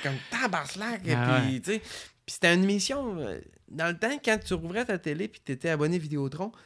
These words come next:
Speaker 1: c'était Vox qui jouait puis c'était tout le temps en reprise. Fait que
Speaker 2: Uh-huh.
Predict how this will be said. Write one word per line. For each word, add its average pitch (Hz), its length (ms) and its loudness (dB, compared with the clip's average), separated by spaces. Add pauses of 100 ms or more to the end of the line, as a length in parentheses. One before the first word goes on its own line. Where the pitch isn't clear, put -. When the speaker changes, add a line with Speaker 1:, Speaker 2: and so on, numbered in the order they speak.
Speaker 1:
c'était 202 320 2
Vox 190 380 -2
qui 131 160 -10
jouait 151 200 -4
puis - 100 -10
c'était 127 160 -4
tout 160 120 -8
le 143 60 -6
temps 202 140 2
en 170 40 2
reprise. 127 340 -4
Fait 143 120 -4
que - 80 -20 (220)
Speaker 2:
Uh-huh. 113 320 2